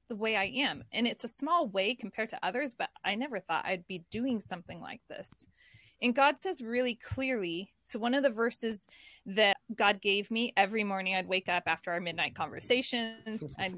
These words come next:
Speaker 1: you know, dig into my Bible, and God would give me something 'cause God's kind. I'm obsessed with how kind God is. And he's like, "Here you go."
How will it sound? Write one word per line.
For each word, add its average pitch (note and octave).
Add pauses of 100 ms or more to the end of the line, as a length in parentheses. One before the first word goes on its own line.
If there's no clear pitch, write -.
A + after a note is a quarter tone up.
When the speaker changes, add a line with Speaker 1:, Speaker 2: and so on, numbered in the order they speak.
Speaker 1:
you F#3+
know, F#3+
dig F#3+
into G3
my F3
Bible, A#3+
and A3
God F3+
would A#3
give F4
me C4+
something -
'cause -
God's G#3
kind. G#3+
I'm G#3
obsessed -
with G3+
how G3+
kind F3+
God D#3
is. - (300)
And D4
he's C#4
like, C#4+
"Here -
you D#4
go." G#3+